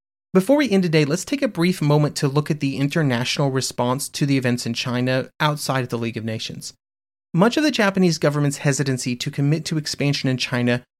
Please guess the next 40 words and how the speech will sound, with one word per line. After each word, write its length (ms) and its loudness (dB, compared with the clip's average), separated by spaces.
was 160 2
based 420 0
on 240 -2
concerns, 840 0
uh, 140 -2
about 380 0
an 80 -2
international 560 0
response, 560 -6
a 80 0
response 460 2
that 180 0
would 340 2
not 280 4
really 520 2
end 200 2
up 180 0
happening. 420 -6
Both 140 8
the 80 6
League 200 2
of 80 4
Nations 420 4
and 120 2
other 240 2
interested 560 0
Western 420 -4
nations 460 -2
did 160 -2
not 160 -4
really 140 4
do 200 4
anything 560 2
after 240 0
the 140 2
invasion 500 2
and 100 2
establishment 680 -2
of 140 -4
Manchukuo. 640 -2